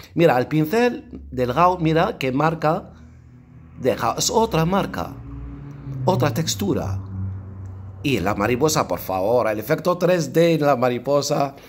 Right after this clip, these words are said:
Míralo, míralo, por favor, cómo se ve la mariposa. Una genialidad total lo que nos ofrece esta bella técnica.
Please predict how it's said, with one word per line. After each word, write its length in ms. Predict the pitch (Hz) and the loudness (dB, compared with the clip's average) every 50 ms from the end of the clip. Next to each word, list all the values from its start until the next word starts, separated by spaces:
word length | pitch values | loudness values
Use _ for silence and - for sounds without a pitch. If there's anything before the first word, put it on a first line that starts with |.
| - - _ | -20 -16 _
Míralo, 760 | - 135 143 131 117 110 113 117 131 139 147 165 - - - _ _ _ _ _ | 0 2 4 4 4 6 6 6 4 4 4 0 -4 -12 -20 _ _ _ _ _
míralo, 420 | - 135 156 151 131 123 123 117 113 | -2 2 2 4 4 4 2 2 0
por 140 | 110 104 | -4 -8
favor, 580 | - - - 104 113 120 131 139 151 - - - | -4 -2 0 0 2 4 4 2 2 0 -4 0
cómo 280 | - 160 113 117 107 101 | 2 2 2 2 -2 -4
se 180 | - 95 92 | -4 -4 -2
ve 260 | 92 127 147 165 - - 120 | -2 -2 -2 -2 -4 -6 -6
la 160 | 110 123 135 | -4 -4 -4
mariposa. 800 | 110 90 87 80 73 - - 73 73 - - 60 64 69 - - - - - - - - - - - - - - - - - - - - - - | -2 -4 -6 -8 -10 -10 -10 -10 -8 -8 -10 -10 -12 -14 -18 -20 -20 -20 -20 -20 -20 -20 -20 -20 -20 -20 -20 -20 -20 -20 -20 -20 -20 -20 -10 -2
Una 280 | 123 139 160 180 208 | 2 2 4 4 2
genialidad 640 | 208 - 131 101 101 104 101 101 101 104 131 156 160 165 | 2 0 -2 0 2 2 2 2 2 2 2 0 0 0
total 440 | - 98 - 139 139 139 147 135 - | -2 -2 0 2 2 2 2 0 -2
lo 140 | 127 120 - | -4 -4 -4
que 100 | - 98 | -4 -6
nos 200 | 92 90 90 - | -6 -6 -6 -6
ofrece 520 | 98 - - 127 127 - - 120 123 127 - - - - _ _ _ | -8 -4 -4 -4 -4 -2 -2 -4 -4 -4 -8 -14 -20 -20 _ _ _
esta 480 | - 131 117 - - 110 110 113 - - 98 | -6 -4 -4 -2 0 0 0 -2 -2 -8 -8
bella 580 | 85 92 98 104 110 120 123 127 127 - - | -4 -2 -2 0 0 0 0 0 -2 -4 -10
técnica. 560 | - 82 - 73 73 73 - 69 67 64 57 | -12 -12 -10 -12 -14 -14 -14 -14 -16 -16 -18